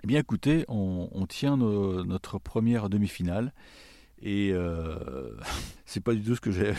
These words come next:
<laughs> envisagé, je vous le cache pas. Je pensais qu'Osaka, euh, sur la lancée de sa victoire face à Aryna Sabalenka, euh, prendrait le, le dessus sur Mourova. Eh bien, pas du tout.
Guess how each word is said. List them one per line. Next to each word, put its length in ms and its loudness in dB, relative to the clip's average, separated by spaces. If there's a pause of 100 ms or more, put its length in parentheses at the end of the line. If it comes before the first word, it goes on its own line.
(100)
<laughs> 160 -4
envisagé, 500 -4
je 80 -12
vous 60 -10
le 80 -10
cache 180 -8
pas. 220 -8 (100)
Je 80 -16
pensais 240 0
qu'Osaka, 760 2
euh, 220 -4 (720)
sur 220 -6
la 80 -2
lancée 280 -2
de 60 -4
sa 100 0
victoire 320 -2
face 220 -4
à 80 2
Aryna 320 0
Sabalenka, 600 0
euh, 260 -2 (320)
prendrait 380 0
le, 180 0
le 120 0
dessus 340 -2
sur 220 -2
Mourova. 520 0 (480)
Eh 40 -4
bien, 120 4
pas 140 8
du 120 4
tout. 180 -2